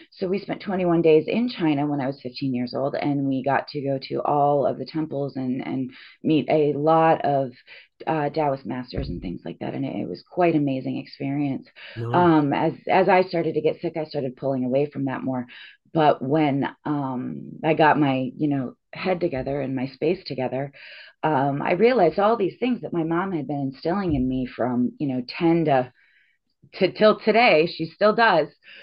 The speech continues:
Speaker 1: Um, <laughs> um, they were so applicable to therapy. And then when all of this research on polyvagal theory started coming out,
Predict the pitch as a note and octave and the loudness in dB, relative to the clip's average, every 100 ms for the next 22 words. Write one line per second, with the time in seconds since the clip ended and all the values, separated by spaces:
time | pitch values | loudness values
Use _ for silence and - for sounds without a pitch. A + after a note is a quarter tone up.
0 | - - G#3+ G#3 A#3+ F3+ - C4+ B3 A#3+ | -6 0 2 2 0 0 -4 -6 -6 -8
1 | F3 - _ - - - - G3 F#3 F3+ | -10 -14 _ -20 -20 -20 -6 0 2 2
2 | E3+ G#3+ G#3+ F#3+ F#3+ - - A3 G3+ F#3+ | 0 -2 -2 -2 -4 -10 -4 0 4 4
3 | F3 - E3+ E3+ D#3 C#3+ C#3+ B2 G2 - | 2 0 -2 -2 -6 -12 -8 -2 -2 -2
4 | - _ - E3+ D#3+ D3 - D3 D#3 - | -10 _ -12 -6 -6 -6 0 2 2 0
5 | D2 - E3 D#3 D3+ D3+ C#3+ C#3+ D#3+ E3 | -6 -4 -2 0 0 0 0 2 4 4
6 | D3+ D3 D3 D#3 C#3+ C3+ C#3 B2+ D3 C3+ | 2 -4 -6 -8 -6 -4 -4 -4 -2 0
7 | B2+ C3 C#3+ B2+ - D3 D3 C3+ - C3+ | 2 2 2 0 -2 -4 -2 -4 -8 -8
8 | B2+ - C#3 C3 B2+ B2+ A#2+ | -8 -8 -6 -4 -2 -2 -4